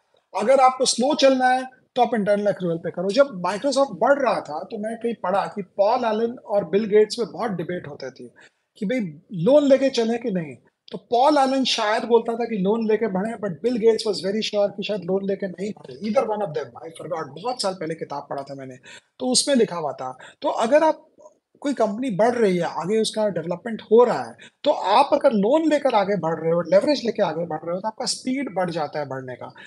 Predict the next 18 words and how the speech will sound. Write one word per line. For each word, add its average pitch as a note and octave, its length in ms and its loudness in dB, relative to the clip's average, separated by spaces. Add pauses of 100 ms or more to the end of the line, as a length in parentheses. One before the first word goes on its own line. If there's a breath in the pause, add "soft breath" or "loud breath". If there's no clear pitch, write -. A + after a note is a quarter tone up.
(220 loud breath)
Sometimes D4+ 440 4
you B3+ 160 0 (200)
have A3+ 200 -2
to C#4+ 140 -2
move C4 220 -4
very A3 200 2
fast, D#3 440 -4
because C4 220 4
आप G3 380 2
अगर C4+ 180 4
जल्दी G#3 300 -2
नहीं A#3 220 -4
expand G#3 380 -4
करोगे, G#3 320 -2
आपका A3+ 240 -2
competition G3 560 -4
बढ़ D3 140 -6
जाएगा। B2 380 -8